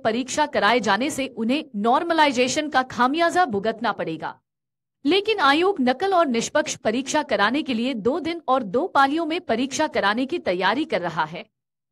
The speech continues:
छात्रों की मांग पूरी नहीं की गई और आयोग ने परीक्षा तिथि की घोषणा की,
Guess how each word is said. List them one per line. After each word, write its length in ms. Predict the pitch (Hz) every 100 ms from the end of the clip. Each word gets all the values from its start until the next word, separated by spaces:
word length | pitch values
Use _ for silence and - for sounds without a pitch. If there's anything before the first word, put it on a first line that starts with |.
| _
छात्रों 420 | - 294 302 415
की 140 | 403 381
मांग 340 | 247 214 277
पूरी 360 | - 285 349 392
नहीं 260 | 247 247
की 160 | - 269
गई 280 | 208 202 - -
और 180 | 247 254
आयोग 400 | 220 233 294 339
ने 140 | 262 254
परीक्षा 480 | 214 220 247 294
तिथि 340 | 285 262 240 277
की 180 | 277 269
घोषणा 480 | 175 196 196 240
की, 280 | 196 190 151